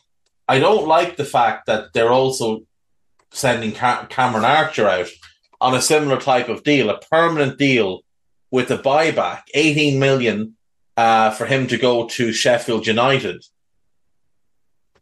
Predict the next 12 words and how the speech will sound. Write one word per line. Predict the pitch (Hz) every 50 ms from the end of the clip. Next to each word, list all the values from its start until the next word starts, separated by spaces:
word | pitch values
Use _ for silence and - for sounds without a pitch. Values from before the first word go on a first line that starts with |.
| _ _
Villa | - 95 107 131 135 131 123
will | 117 117 113
have | 113 120 110 107
a | 107 95
buyback. | - 123 131 135 127 117 113 107 101 -
For | - - - 139
me, | 143 170 208 226 175 131 113 101 95 98 _ _ _ _ _ _ _ _ _ _ _ _ _ _ _ _ _ _ _ _ _ _ _ _ _
Villa | 127 - 185 220 220 208
had | 185 180 185 165 -
four | - - - - - 196 190 180 160 135 113 104 95 92 - - _ _ _ _ _ _ _ _ _ _ _ _ _ _ _ _ _ _ _ _ _ _ _ _ _ _ _ _ _ _ _ _ _
real | - 123 151 170 170 165 156
blue-collar | 131 - 143 151 160 156 147 - 139 139 131 127 120 117 113 107 101 -